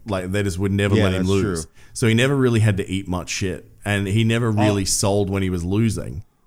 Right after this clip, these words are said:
Speaker 1: So a lot of people will just, like, "These fight-, these fights are boring."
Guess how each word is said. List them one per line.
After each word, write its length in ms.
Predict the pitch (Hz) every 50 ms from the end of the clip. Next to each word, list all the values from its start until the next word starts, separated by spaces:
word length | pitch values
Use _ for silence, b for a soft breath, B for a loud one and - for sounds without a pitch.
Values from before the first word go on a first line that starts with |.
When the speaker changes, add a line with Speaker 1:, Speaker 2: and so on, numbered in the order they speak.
| _ _ _ -
Speaker 1:
So 300 | - - - 110 101 98
a 40 | 98
lot 160 | 104 104 101
of 80 | 92
people 260 | - 101 98 85 92 92
will 140 | 90 90 92
just, 240 | 80 92 90 - 101
like, 280 | 95 87 - - -
"These 180 | 95 95 90 -
fight-, 260 | 117 101 95 87 87
these 140 | 104 104 -
fights 220 | 117 104 95 -
are 40 | 90
boring." 460 | 73 82 82 90 101 - - - -